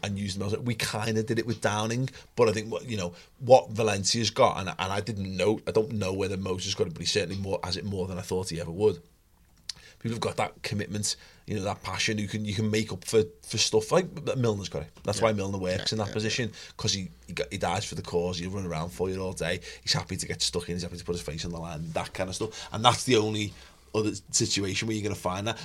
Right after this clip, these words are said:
Speaker 1: But even then, you're always gonna lose out on something, because, as you've said plenty of times, specialists, uh, do the job the better than non-specialists.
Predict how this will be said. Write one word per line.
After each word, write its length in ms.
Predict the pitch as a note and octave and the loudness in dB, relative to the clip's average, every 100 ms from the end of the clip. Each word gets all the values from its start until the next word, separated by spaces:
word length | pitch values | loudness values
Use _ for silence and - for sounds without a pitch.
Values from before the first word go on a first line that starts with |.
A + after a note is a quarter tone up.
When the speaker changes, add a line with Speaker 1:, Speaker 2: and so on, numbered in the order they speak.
| - | 0
Speaker 1:
But 120 | C3 | 4
even 260 | C3 C3+ B2 | 6 6 6
then, 160 | A2 | 4
you're 120 | A2 - | 2 8
always 440 | A2 A2 A#2 A2+ | 8 10 8 6
gonna 180 | C#3 A#2+ | 4 4
lose 280 | A2 A2 A2+ | 4 4 4
out 240 | A#2 A2 | 2 2
on 80 | C#3 | 0
something, 320 | - C#3 C#3+ | 0 0 0
because, 240 | B2 A#2+ | 0 -2
as 200 | A2+ G#2 | -2 -2
you've 200 | G2+ A2+ | -2 2
said 240 | - D3 A#2 | 4 4 4
plenty 280 | A2+ G#2+ A2 | 2 2 0
of 120 | G#2 | 0
times, 400 | A2 G#2 A#2 G#2+ - - - - - - | -2 0 -2 -4 -10 -18 -18 -20 -20 -4
specialists, 920 | - - B2+ - D#3+ D#3 - - - | -2 4 6 6 8 10 8 6 0
uh, 120 | - - A2+ G#2 | -2 -6 -6 -2
do 340 | A#2 B2 C3+ C3 - - - - - - - - | 2 4 4 -2 -10 -12 -12 -18 -18 -14 -12 4
the 160 | C3 A2+ | 6 8
job 360 | G#2+ A2+ A#2+ - | 8 8 8 4
the 160 | A#2 | 4
better 480 | A2 - A2 A#2+ C3+ | 4 4 4 6 4
than 180 | A2+ A2+ | 2 2
non-specialists. 920 | G#2+ G#2+ - A#2+ A#2+ A#2+ A#2 - - | 2 0 4 4 4 0 -2 -2 -4